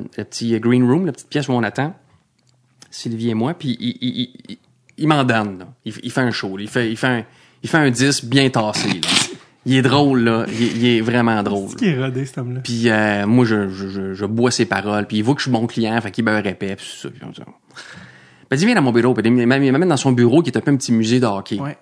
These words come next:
Speaker 1: Fait que je rentre
Speaker 2: Oui,
Speaker 1: là,
Speaker 2: oui, oui,
Speaker 1: et il y a des
Speaker 2: Madame.
Speaker 1: photos laminées de lui en action lorsqu'il était arbitre avec différents joueurs, là, euh, dont Luc Robitaille, d'ailleurs, puis d'autres.
Speaker 2: Oui.
Speaker 1: Puis, euh, maintenant, il y a une belle photo, euh, c'est un match Détroit contre Islanders,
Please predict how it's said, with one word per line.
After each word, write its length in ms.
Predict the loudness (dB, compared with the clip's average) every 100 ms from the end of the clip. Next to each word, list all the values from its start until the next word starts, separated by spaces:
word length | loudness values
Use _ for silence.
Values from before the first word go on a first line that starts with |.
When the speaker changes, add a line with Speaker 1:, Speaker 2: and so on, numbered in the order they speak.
| _ -18
Speaker 1:
Fait 120 | -10
que 60 |
je 60 | -4
rentre 260 | -2 0 0
Speaker 2:
Oui, 40 |
Speaker 1:
là, 140 | 0 0
Speaker 2:
oui, 160 | -8 -10
oui, 80 | -4
Speaker 1:
et 40 |
il 40 | 0
y 40 |
a 40 | 0
des 60 |
Speaker 2:
Madame. 100 | 0
Speaker 1:
photos 260 | 2 4 4
laminées 640 | 4 4 6 6 4 0 -10 _ -2
de 80 | 2
lui 260 | 4 2 2
en 80 | 0
action 300 | -2 -2 -2
lorsqu'il 220 | -4 -4
était 140 | -4 -4
arbitre 400 | -6 -6 -8 -10 -20 -20 -18 -2
avec 160 | 0 0
différents 340 | 0 2 2
joueurs, 380 | 0 0 -2 -6
là, 100 | -10
euh, 180 | -10 -12 -8
dont 180 | -4 -2
Luc 120 | -4
Robitaille, 440 | -6 -8 -8 -8 -8
d'ailleurs, 260 | -10 -12
puis 80 | -12
d'autres. 220 | -10 -10
Speaker 2:
Oui. 60 | -12 -18 -20 -20 -20 -20 _ -10
Speaker 1:
Puis, 220 | -6 -4
euh, 160 | -2
maintenant, 240 | 0 2 4
il 60 |
y 40 | 4
a 40 |
une 80 | 4
belle 160 | 2 4
photo, 480 | 2 4 4 4 0
euh, 120 | -2
c'est 120 | -2
un 60 | -2
match 260 | 0 -2 -2
Détroit 460 | -4 -2 0 0 0
contre 280 | -4 -4 0
Islanders, 720 | 2 2 2 2 0 -4